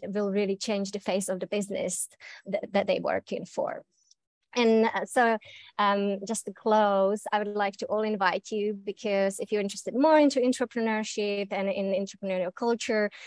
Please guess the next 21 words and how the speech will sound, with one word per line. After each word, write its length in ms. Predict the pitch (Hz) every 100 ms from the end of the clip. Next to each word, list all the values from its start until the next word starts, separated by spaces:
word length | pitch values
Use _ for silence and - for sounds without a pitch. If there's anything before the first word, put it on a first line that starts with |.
| - 202
we 500 | 220 214 214 208 208
are 120 | 202
holding 520 | 208 226 220 214 214 202
the 80 |
Global 280 | 202 220 202
Entrepreneur 540 | 208 226 208 208 202 202
Week, 460 | 240 247 240 220
which 160 | 196 -
is 120 | -
really 280 | 226 226 220 214
all 160 | 214
about 460 | 208 202 196 190 196
entrepreneurship. 560 | 220 - 214 208 - 208
And 180 | 196
this 180 | 208 208
year 220 | 214 208
we 120 | 202 208
have, 280 | 202 196 _ - - -
uh, 200 | 202 202 196
a 80 |
theme, 580 | 208 240 226 214 208 208